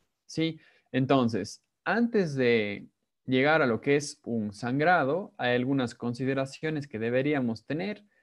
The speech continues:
en todo paciente que operáramos. Uno, identificar si nuestro paciente es un paciente de riesgo. ¿Qué es un paciente de riesgo?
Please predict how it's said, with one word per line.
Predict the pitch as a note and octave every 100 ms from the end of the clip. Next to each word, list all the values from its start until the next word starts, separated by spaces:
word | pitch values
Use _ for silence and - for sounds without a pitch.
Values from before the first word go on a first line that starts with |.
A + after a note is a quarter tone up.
| _ _ _
en | A2+ A2 G#2
todo | B2+ C3+ -
paciente | A#2+ - C3+ -
que | - G#2
operáramos. | G2+ G#2 - - _
Uno, | - F3 F#3+ A3+ _ _ _ _ _ _ _ _ _ _ _
identificar | D3 C#3+ C#3+ C#3+ D3 D#3+ E3+ F3 F3+ -
si | -
nuestro | B2+ C#3 C#3+ -
paciente | B2 - D3 C#3+
es |
un | A2+
paciente | G2+ - A#2 A#2
de | C3
riesgo. | C3+ F3 E3+ - - _ _ _ _ _ _
¿Qué | -
es | G#3+
un | F3+
paciente | D3+ D#3 E3 D#3+
de | C#3+
riesgo? | A#2+ D3+ C3+ F#2+ - -